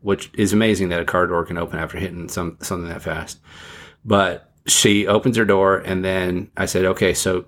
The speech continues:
are your le-, everything's working?" She goes, "Yeah, no, I'm fine." I said, "Okay, I need to go check on the other car now."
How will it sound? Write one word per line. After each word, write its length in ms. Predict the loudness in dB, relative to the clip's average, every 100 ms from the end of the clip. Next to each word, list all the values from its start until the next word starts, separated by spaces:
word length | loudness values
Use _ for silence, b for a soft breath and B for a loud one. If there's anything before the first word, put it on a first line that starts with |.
| -4
are 120 | 0
your 140 | 2
le-, 140 | 2 2
everything's 520 | 0 0 0 0 2
working?" 300 | 0 0 -4
She 120 | -2
goes, 160 | -2 2
"Yeah, 120 | 2
no, 200 | 4 4
I'm 160 | 2 2
fine." 360 | -2 0 -2
I 60 | -4
said, 160 | 0 0
"Okay, 200 | 0 -2
I 160 | 0
need 240 | 2 2 2
to 60 | 0
go 80 |
check 220 | 0 -2 -4
on 60 |
the 100 | -4
other 120 | -4
car 220 | -4 -8 -10
now." 180 | -14